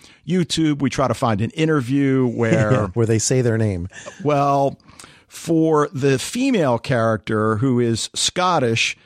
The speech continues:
Speaker 1: I heard her say it, and she said it so fast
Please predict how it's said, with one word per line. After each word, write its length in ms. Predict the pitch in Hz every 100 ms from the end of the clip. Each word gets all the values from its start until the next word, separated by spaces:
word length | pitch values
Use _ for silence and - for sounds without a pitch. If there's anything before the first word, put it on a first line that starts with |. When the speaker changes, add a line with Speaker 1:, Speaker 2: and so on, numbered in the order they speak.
| _ - _ _
Speaker 1:
I 480 | 143 135 131 135 139 _ _ -
heard 300 | - 208 214
her 240 | 156 190
say 400 | 170 - 135 117
it, 140 | 113 -
and 380 | 139 131 127 123 -
she 180 | - 139
said 300 | - 180 156
it 140 | 131 - -
so 320 | - 190 233
fast 580 | - 127 98 107 -